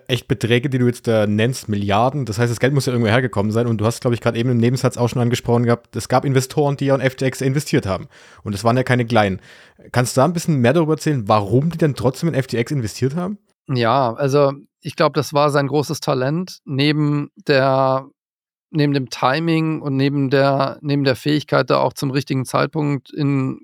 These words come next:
Speaker 2: Kryptowährungen reingegangen zu sein, dass er Investoren und Risikokapitalgeber sehr von sich überzeugt hat. Man hat von Gericht, vor Gericht gesehen,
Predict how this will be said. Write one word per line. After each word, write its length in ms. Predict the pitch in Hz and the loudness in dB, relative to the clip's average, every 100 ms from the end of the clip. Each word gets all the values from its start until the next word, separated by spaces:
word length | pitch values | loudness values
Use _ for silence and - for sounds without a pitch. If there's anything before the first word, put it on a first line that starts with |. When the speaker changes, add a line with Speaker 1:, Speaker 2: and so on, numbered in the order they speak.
| - | -8
Speaker 2:
Kryptowährungen 640 | 143 - 131 143 139 135 | -4 0 2 2 2 0
reingegangen 600 | 127 135 156 143 143 135 | 0 -2 0 0 0 -2
zu 140 | - | -4
sein, 400 | 143 139 139 143 139 _ - - - - _ | 0 2 2 0 -6 _ -20 -20 -20 -20 _
dass 220 | 135 - | -4 -4
er 300 | - 143 135 | 0 0 2
Investoren 760 | 156 139 127 - 147 151 156 160 | 0 0 -2 0 2 4 2 -2
und 200 | 147 127 | -6 -4
Risikokapitalgeber 1500 | 156 160 - 139 143 147 - 123 147 143 143 143 143 139 143 _ _ | -4 -4 -6 -4 -4 -4 -4 0 0 0 0 2 2 2 -4 _ _
sehr 280 | - 127 139 | -2 2 2
von 220 | - 143 | 2 0
sich 400 | 127 139 - - _ | 0 0 -4 -14 _
überzeugt 560 | - 131 - 123 117 - | -2 -2 0 -2 -2 -2
hat. 280 | 101 - - _ _ _ - | -8 -8 -18 _ _ _ -6
Man 200 | 131 123 | -2 0
hat 200 | 135 - | 0 0
von 180 | 147 131 | -2 2
Gericht, 480 | 127 160 - 147 | 2 0 -4 -6
vor 140 | - 135 | -4 0
Gericht 320 | 131 170 - | -2 -2 -2
gesehen, 600 | 143 120 143 180 190 196 | -2 2 2 2 -2 -6